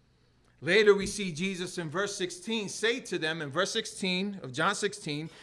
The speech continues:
"A little while, and you will see me no longer, and again, a little while, you will see me." So some of his disciples said to one another, "What is it that he says to us, 'A little while'?"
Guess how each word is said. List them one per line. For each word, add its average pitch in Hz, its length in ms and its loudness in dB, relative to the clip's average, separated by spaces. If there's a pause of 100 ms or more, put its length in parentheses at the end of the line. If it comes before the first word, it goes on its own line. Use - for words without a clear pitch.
(120)
"A 143 80 -8
little 208 300 6
while, 202 500 6
and 175 120 -4
you 180 80 -4
will 175 100 -4
see 247 320 -2
me 247 160 -2
no 233 180 0
longer, 226 400 2
and 175 140 -2
again, 170 600 0
a - 60 -6
little 165 260 -2
while, 165 500 2 (160)
you 143 140 -6
will 147 300 -2
see 185 320 -6
me." 123 280 -10 (500)
So 202 100 0
some 269 260 4
of 262 80 8
his 240 140 4
disciples 214 560 0
said 269 240 4
to 233 140 0
one 196 180 2
another, 185 340 0
"What 185 280 2
is 254 160 0
it 240 160 0
that 214 240 6
he 180 160 -6
says 240 320 0
to 160 220 -2
us, 156 200 -2
'A 139 60 -6
little 151 240 -2
while'?" 127 480 0